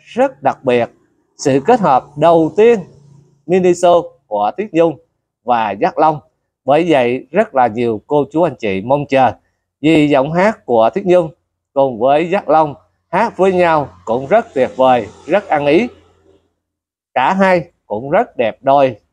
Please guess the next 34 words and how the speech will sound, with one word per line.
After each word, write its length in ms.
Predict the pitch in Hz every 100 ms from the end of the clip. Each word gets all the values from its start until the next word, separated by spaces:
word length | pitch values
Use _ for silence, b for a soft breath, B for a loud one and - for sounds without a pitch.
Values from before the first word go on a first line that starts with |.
| -
trên 220 | 143 120
sân 200 | - 113
khấu. 440 | - 147 - - _ _ _ _ _ _ _ _ _ _
Giác 180 | 180 254
Long 240 | 226 208 175 - _ _
là 420 | 120 131 135 131
Á 240 | - 160
quân 300 | 262 220 202 156 -
của 160 | 120 135
một 400 | 151 113 104 -
cuộc 180 | 127 -
thi 260 | 180 170 - _
tuyệt 180 | 143 -
đỉnh 220 | 117 143
song 260 | 185 175 160
ca 320 | 165 165 139 _
năm 280 | 131 139 135 110
hai 100 | 131
không 240 | - 139
hai 100 | 143
ba, 320 | 139 151 147 - _ _ _ _
kết 160 | 262 277
hợp 240 | 156 123 - -
với 200 | 147 190
Tuyết 200 | 202 208
Nhung 280 | 180 165 - _ _
được 300 | 139 131 -
mọi 200 | 123 139
người 340 | 147 143 120 - _ -
vô 280 | 147 135 -
cùng 260 | 120 101 92
yêu 140 | 123
mến. 280 | 120 131 208 - _ _ _ _ _
Và 400 | 131 151 156 -